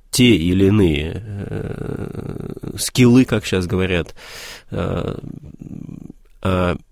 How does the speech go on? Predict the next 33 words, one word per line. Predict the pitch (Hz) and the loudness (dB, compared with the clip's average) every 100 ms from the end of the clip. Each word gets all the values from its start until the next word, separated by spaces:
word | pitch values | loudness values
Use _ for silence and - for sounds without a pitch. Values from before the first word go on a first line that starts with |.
| - | -6
да, | 101 | -2
есть | 95 151 - | 0 0 0
служение. | 127 120 85 76 - 101 - _ | 2 2 2 0 -4 -10 -14 _
Вот | 113 - | -8 -4
есть | 131 135 - - | -4 -4 -6 -6
служение, | - 104 113 95 | -2 2 2 2
понятное, | 95 110 98 73 78 80 82 | 4 4 4 0 -4 -6 -8
служен-, | - 90 90 80 82 | -8 -4 -2 -4 -6
служение | - 95 90 85 80 82 82 - | -8 -6 -4 -2 -4 -6 -6 -12
в | |
церкви, | - 113 123 160 160 180 | -2 -2 0 -4 -4 -6
люди | 165 139 135 | -6 -4 -4
служат | - 143 127 - - - - - - _ | 0 0 0 -6 -16 -18 -16 -16 -18 _
Богу. | - 107 98 95 101 - | -2 0 0 -2 -4 2
Медицина — | 110 127 139 87 73 | 4 4 2 0 0
это, | 76 | -4
безусловно, | 87 101 98 - 92 90 | -2 0 0 -2 -4 -4
служение. | - 90 80 - - 104 - - - - - - | -4 -4 -4 -8 -10 -14 -18 -20 -20 -18 -20 -12
И | 98 92 92 | -4 -2 0
как, | - 113 - - | 0 0 -2 -6
э, | 104 104 95 90 | -4 -2 -2 -4
в | |
последнее | - 95 117 110 104 | -2 0 0 2 2
время | 113 110 85 82 | 4 2 2 0
не | 80 87 95 | 0 0 -2
пытались | 95 85 135 135 113 - - | -2 0 2 2 0 -2 -2
медицину, | 95 98 - 107 95 80 78 | -2 -2 -2 0 2 2 -2
не | 78 90 | -6 -8
пытаются | 82 - 120 123 - | -6 -2 0 0 -2
перевести | 92 98 104 107 98 | -2 0 2 0 0
медицину | 87 82 85 127 117 95 | -2 -2 -2 0 0 0
в | 87 | 2
логику | 110 95 87 - 85 80 80 | 4 4 2 0 -2 -2 -4